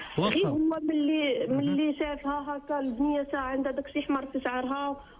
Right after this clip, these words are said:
Speaker 2: وما كيخرجوا على شكل دوائر،
Speaker 1: مم.
Speaker 2: قال لنا راه تقدر تكون صدفيه، وخرجنا الدواء ديال الصدفيه.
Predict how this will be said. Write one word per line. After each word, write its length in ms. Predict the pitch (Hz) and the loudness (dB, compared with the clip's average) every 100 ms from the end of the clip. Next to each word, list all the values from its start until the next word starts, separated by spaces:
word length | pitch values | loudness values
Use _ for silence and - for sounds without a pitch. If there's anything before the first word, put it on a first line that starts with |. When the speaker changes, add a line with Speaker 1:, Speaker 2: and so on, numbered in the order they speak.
| - | -2
Speaker 2:
وما 220 | 269 277 | 0 0
كيخرجوا 420 | 277 294 269 247 | -2 -2 -2 -2
على 160 | 262 269 | -2 -4
شكل 220 | - 269 | -2 -2
دوائر، 520 | 269 277 277 370 480 - - | -2 -2 -2 0 0 -2 -6
Speaker 1:
مم. 200 | - 202 | -2 0
Speaker 2:
قال 120 | 269 | 0
لنا 200 | 285 285 | 0 -2
راه 120 | 269 262 | -2 -4
تقدر 320 | 277 269 277 | -4 -2 -2
تكون 260 | - 294 | -2 -2
صدفيه، 540 | 262 269 262 254 262 330 | -2 -2 -2 0 0 0
وخرجنا 560 | 403 320 294 269 277 | 0 -2 -2 0 0
الدواء 240 | 269 233 302 | 0 -2 -2
ديال 200 | 294 285 | -2 -2
الصدفيه. 520 | 294 262 262 240 | -4 -4 -4 -2